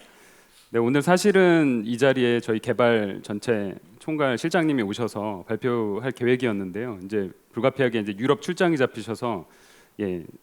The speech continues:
저에게 토스가 됐습니다. 그래서 <laughs> 제가 사실 이제 뭐 이 장표나 이런 것들은 사실 여러 번 이제 발표를 해서 그렇게 많이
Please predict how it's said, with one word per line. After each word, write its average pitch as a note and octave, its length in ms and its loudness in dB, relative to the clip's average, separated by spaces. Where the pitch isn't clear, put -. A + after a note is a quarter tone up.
저에게 A#2+ 300 2
토스가 C#3 400 -4
됐습니다. G2 340 -4
그래서 G2+ 220 -2
<laughs> - 300 -20
제가 B2+ 240 2
사실 C#3 400 2
이제 A2 200 2
뭐 G2+ 380 -4
이 A#2 80 -8
장표나 D3+ 720 4
이런 A#2+ 220 2
것들은 B2 400 0
사실 A#2+ 240 -2
여러 A2 200 0
번 A2 380 -2
이제 F#2+ 160 -4
발표를 A2 400 -4
해서 A#2+ 460 -2
그렇게 - 180 -6
많이 G2+ 460 -2